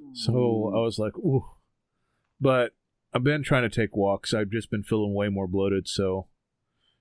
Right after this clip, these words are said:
Speaker 1: you know, I did a lap around the entire cemetery. And,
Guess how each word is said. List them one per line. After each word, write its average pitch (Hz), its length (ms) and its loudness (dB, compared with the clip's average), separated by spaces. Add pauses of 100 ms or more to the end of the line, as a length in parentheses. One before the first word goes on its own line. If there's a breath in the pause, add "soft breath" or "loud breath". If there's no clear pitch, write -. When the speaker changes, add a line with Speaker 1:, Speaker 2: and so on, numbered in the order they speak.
Speaker 1:
you 175 120 2
know, 131 200 2 (100)
I 120 100 0
did 131 280 2 (800)
a 131 80 4
lap 123 340 8
around 123 280 4
the 113 100 0
entire 120 340 4
cemetery. 104 680 2
And, 98 260 -2